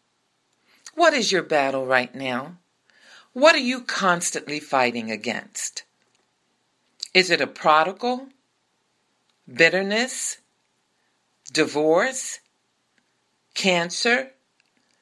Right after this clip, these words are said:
Depression? Chronic pain?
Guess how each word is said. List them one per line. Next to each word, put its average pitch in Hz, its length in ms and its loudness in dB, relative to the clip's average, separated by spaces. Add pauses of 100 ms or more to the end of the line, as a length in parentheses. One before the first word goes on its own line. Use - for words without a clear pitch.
(300)
Depression? 180 920 0 (1120)
Chronic 196 640 2
pain? 180 580 -2